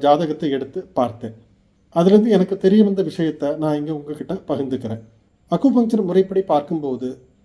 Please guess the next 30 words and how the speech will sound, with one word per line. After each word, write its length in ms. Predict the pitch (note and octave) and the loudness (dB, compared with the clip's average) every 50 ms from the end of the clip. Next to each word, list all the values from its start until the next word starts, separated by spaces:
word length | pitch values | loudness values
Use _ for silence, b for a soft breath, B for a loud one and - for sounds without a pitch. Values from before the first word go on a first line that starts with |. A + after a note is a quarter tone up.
| _ _ _ _ | _ _ _ _
வாழ்க்கையில 520 | - D#3+ E3 F#3+ G#3+ - A3+ G#3+ F3 D3+ D#3 D3 D#3 E3 | 4 4 4 4 4 0 0 0 0 0 0 -4 -6 -6
எந்த 140 | F#3+ G3+ B3 A#3+ | -6 -4 -4 0
ஒரு 100 | A3 G3+ F3 D#3+ | 0 0 0 0
விஷயமும் 460 | - - F3 D#3 D3+ D3 D3 D#3+ D3+ - - D#3 | -4 -6 -6 -6 -4 -6 -8 -10 -12 -12 -8 -6
ஒரு 100 | D3 C#3 C3 C#3 | -4 -4 2 4
பேலன்ஸ் 380 | D#3+ F3 G3 G3+ G#3+ A3 - - - - | 4 4 4 4 -2 -6 -8 -8 -2 -2
தவறும் 340 | C#3+ C#3+ E3+ E3+ F3 F3 D3+ | -2 0 0 -4 -4 -4 -4
போது 240 | D3 C3 A#2+ G#2+ A2+ A2 - _ _ _ _ _ _ _ _ _ _ _ _ _ _ - | -4 -6 -6 -8 -10 -16 -18 _ _ _ _ _ _ _ _ _ _ _ _ _ _ -4
ஒண்ணு 280 | D#3 D#3+ E3+ F3 F#3 G3 G#3 G3+ G3+ - - - - | -2 0 2 4 4 4 2 0 -4 -10 -12 -2 -2
ரொம்ப 220 | D#3+ F3 F#3 A#3+ A3+ - | -2 2 2 0 0 2
கூடுதலாகிறது 640 | G3+ F#3+ F#3+ G3 G3 F3 E3 D#3+ D#3+ D3+ D3 C#3+ D#3+ D3+ | 0 0 2 2 2 2 2 0 0 -4 -6 -8 -8 -8
ஒரு 100 | D3 D3 C#3+ | -8 -8 -8
விஷயம், 340 | D3 - - C3+ C3+ C3+ C#3+ - - | -10 -8 -8 -8 -6 -8 -8 -6 -6
இல்லைன்னா 240 | D3 D3 C#3+ E3 E3+ D#3+ | -4 -4 -4 -4 -6 -6
ரொம்ப 180 | D3+ E3+ F#3+ F#3 F#3+ - | -6 -4 -6 -6 -4 -4
குறைவாகிறது. 640 | D3 C#3 C#3 C3 C3 A#2 A2+ A2 A2 G#2+ G#2+ A2 A2 - - - | -4 -4 -2 -2 -4 -4 -6 -6 -10 -10 -10 -12 -14 -10 -10 -10
அப்போ 200 | - - - E3 E3 F3 - - - D#3+ | -8 -6 -4 -6 -4 -6 -6 -6 -4 0
உடல் 220 | D#3+ F#3+ G3+ G3+ | 2 2 2 2
நலம், 220 | F#3 D#3+ D#3+ E3+ F3 - D3+ | -2 -4 -6 -6 -6 -6 -6
மனநல 380 | C#3+ D3 F3 F3+ E3+ D#3+ E3 D#3+ - | -4 -2 -2 -2 -2 -2 -4 -6 -8
பிரச்சனைகள் 420 | C#3+ - - C#3+ C3+ C#3+ D3+ C#3 | -16 -12 -8 -8 -8 -8 -8 -10
வந்து 160 | C3 C3 C#3+ F3+ - D#3 C#3+ | -10 -10 -12 -12 -10 -8 -10
மனுஷனுக்கு 440 | D3 D3 C#3+ - D3 C#3+ - D#3+ C#3+ | -10 -10 -12 -14 -14 -12 -10 -10 -8
வரும்னு 300 | C3 C3 C3+ C3+ D3 E3+ E3 | -8 -8 -8 -10 -12 -14 -14
அக்குபங்க்சர் 520 | D3+ - D3+ D3 C#3 B2 A2 - - - - | -8 -8 -6 -6 -6 -8 -10 -12 -18 -12 -10
சொல்லுது. 280 | B2+ A2+ A2 G#2 G#2+ - _ _ _ _ _ _ _ _ _ _ _ - | -10 -8 -8 -10 -12 -14 _ _ _ _ _ _ _ _ _ _ _ 2
ஏ 100 | - G#3+ A#3 | 8 8 8
எல் 120 | B3+ A3 - | 8 6 0
பி 80 | C4+ - G#3 | -4 0 0
ஜோதிட 260 | G3 F#3+ G3+ F#3+ F#3 | 2 2 2 0 -2